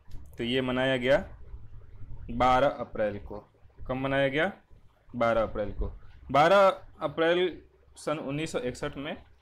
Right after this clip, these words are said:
पहली बार अंतरिक्ष के लिए उड़ान भरा गया था। तब से ये प्रतिवर्ष बारह अप्रैल को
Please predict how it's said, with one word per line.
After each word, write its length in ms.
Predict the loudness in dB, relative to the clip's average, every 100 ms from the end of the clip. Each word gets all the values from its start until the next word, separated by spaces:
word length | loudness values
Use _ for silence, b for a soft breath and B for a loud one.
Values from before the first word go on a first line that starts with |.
| _ _ 0
पहली 260 | 2 2
बार 380 | 4 2 0 -10 -16 -20 _ _ -12
अंतरिक्ष 400 | -6 -2 -2 -4
के 100 | -4
लिए 160 | 0 0
उड़ान 420 | 0 -2 -2 -2
भरा 200 | -2 0
गया 180 | 0 -2
था। 340 | -2 -6 -10 -12 -4
तब 120 | -4
से 400 | -2 0 2 2 -2 -8 -12
ये 300 | -4 -2 -2
प्रतिवर्ष 680 | -2 -4 -2 -2 -2 -4 -10
बारह 280 | -2 2 2
अप्रैल 280 | 0 -4 -4
को 200 | -4